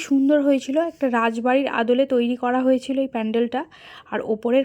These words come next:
কারুকার্যগুলো দেখুন, প্রতিটা প্যান্ডেলের কারুকার্যগুলো এত সুন্দর যে কি বলবো, ক্যামেরায় অত না ধরা পড়লেও নিজের চোখে মানে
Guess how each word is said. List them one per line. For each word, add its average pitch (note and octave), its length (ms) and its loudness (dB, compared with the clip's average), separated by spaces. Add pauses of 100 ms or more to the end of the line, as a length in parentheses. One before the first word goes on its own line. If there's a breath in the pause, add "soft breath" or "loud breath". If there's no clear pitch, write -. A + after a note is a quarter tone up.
(100)
কারুকার্যগুলো B3+ 720 -2
দেখুন, C4+ 180 0 (160)
প্রতিটা B3+ 420 -2 (100)
প্যান্ডেলের C4 500 2 (100)
কারুকার্যগুলো D4+ 720 -2 (240)
এত - 120 -16 (200)
সুন্দর F4+ 380 0 (640 loud breath)
যে D4+ 80 0 (100)
কি D#4+ 80 -2 (120)
বলবো, A#3+ 220 2 (140)
ক্যামেরায় C4+ 460 0 (180)
অত B3 120 -8 (160)
না D#4 80 0 (140)
ধরা A#3 240 -4 (100)
পড়লেও D4+ 320 0 (160)
নিজের A#3 260 -2 (100)
চোখে D4+ 240 -8
মানে E4+ 180 -2